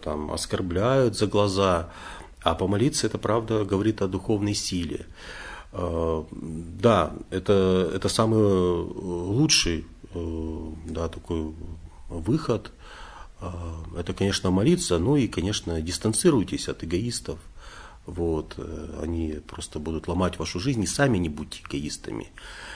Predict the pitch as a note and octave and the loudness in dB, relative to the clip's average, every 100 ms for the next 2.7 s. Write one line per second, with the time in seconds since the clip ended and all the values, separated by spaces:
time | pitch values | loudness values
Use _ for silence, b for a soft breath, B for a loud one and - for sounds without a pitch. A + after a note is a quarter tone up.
0 | B - F2+ F#2 F2+ - A#2 G2 - - | B -4 2 4 4 4 2 -2 -6 -8
1 | - - A#2+ - F#2 F2+ F2 F#2+ F#2 B2 | -2 2 2 2 0 0 0 0 2 6
2 | E3 E3 F#2 F#2 F2+ E2+ | 6 6 2 4 4 2